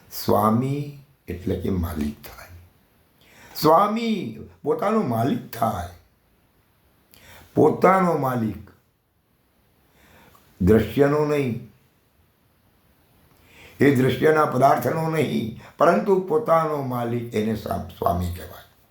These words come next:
હવે જ્યારે પોતાનો માલિક પોતે છે અને એ જ નારાયણ છે,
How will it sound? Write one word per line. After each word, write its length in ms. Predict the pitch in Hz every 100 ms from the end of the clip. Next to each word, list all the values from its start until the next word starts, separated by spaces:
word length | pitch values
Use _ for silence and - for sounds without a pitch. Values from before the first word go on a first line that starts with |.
| _ _ _ _ _ _ _ _ _ _ _ _ _ _ 82
હવે 200 | 110 131
જ્યારે 320 | 165 165 -
પોતાનો 480 | 156 156 175 180 185
માલિક 460 | 180 180 196 190
પોતે 380 | 180 180 208 190
છે 260 | - 95 90 - _ _ _ _ _ _ _ _ _ _
અને 160 | 95 92
એ 200 | 107 113
જ 60 | 127
નારાયણ 500 | 139 147 160 156 160
છે, 180 | -